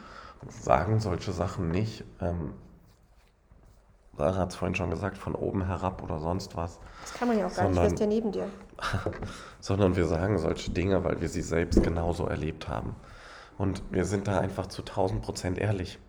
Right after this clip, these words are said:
Speaker 2: Wir sind
Speaker 1: Punkt.
Speaker 2: immer ehrlich.
Speaker 1: Punkt. Das ist der einzige Grund, weil es bringt nichts dir. Weißt du, das sind Gedanken und das sind Dinge, die, die wollen wir einfach aussprechen. Wir haben's vorhin,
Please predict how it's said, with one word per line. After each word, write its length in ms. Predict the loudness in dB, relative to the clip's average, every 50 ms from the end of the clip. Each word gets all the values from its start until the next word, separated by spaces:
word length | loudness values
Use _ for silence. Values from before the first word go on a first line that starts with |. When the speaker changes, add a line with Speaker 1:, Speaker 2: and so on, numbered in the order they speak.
| -16 -4 0
Speaker 2:
Wir 80 | 2 2
sind 100 | 2 2
Speaker 1:
Punkt. 60 | 2
Speaker 2:
immer 160 | 0 0 0
ehrlich. 320 | -2 -4 -6 -6 -8 -8
Speaker 1:
Punkt. 360 | -4 0 0 2 0 0 -4 -10 -14 -18 -18 -18 -18 -16 -8
Das 160 | -6 -4 -4
ist 160 | -4 -4 -2 0
der 120 | 0 2
einzige 340 | 2 0 -2 -2 -4 -6 -4
Grund, 320 | -2 0 0 0 0 2
weil 260 | 2 2 2 2 2 -2 -6 -10
es 100 | -12 -10
bringt 240 | -4 -2 0 2 2
nichts 240 | 2 2 0 -2 -2
dir. 240 | 0 2 2 2 0 -4 -10 -16 -18 -18 -20 -20 -20 -18 -18 -16 -2 4
Weißt 260 | 6 6 6 6 4
du, 40 | 0
das 140 | 0 0 2
sind 140 | 0 2
Gedanken 500 | 2 4 6 6 6 6 4 2 0 -2
und 180 | 0 0 -2 -2
das 80 | -2 -2
sind 200 | -2 -2 2 2
Dinge, 180 | 4 4 4 4
die, 260 | 4 2 0 0 -2 -6 -12 -16 -16 -18 -18 -12 -8
die 80 | -2 2
wollen 180 | 4 6 6
wir 100 | 6 6
einfach 220 | 6 4 2 0 0
aussprechen. 580 | 0 0 0 -2 -4 -4 -4 -4 -4 -4 -2
Wir 80 | 2 2
haben's 160 | 2 2 2
vorhin, 360 | -2 -6 -4 -2 0 0 0